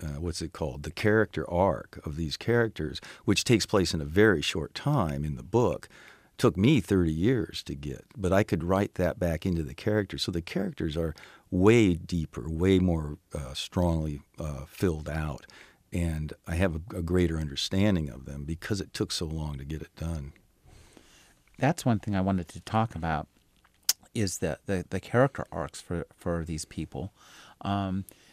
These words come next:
Speaker 2: there's, you have a big cast in this book.
Speaker 1: Yeah.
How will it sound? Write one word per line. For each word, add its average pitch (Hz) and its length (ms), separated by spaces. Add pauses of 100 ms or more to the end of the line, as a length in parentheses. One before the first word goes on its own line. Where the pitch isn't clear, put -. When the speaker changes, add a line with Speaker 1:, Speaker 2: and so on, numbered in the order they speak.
(160)
Speaker 2:
there's, 107 440 (260)
you 127 140
have 214 180
a 120 60
big 107 260
cast 160 420
in 58 120
this - 140
book. - 260
Speaker 1:
Yeah. 73 140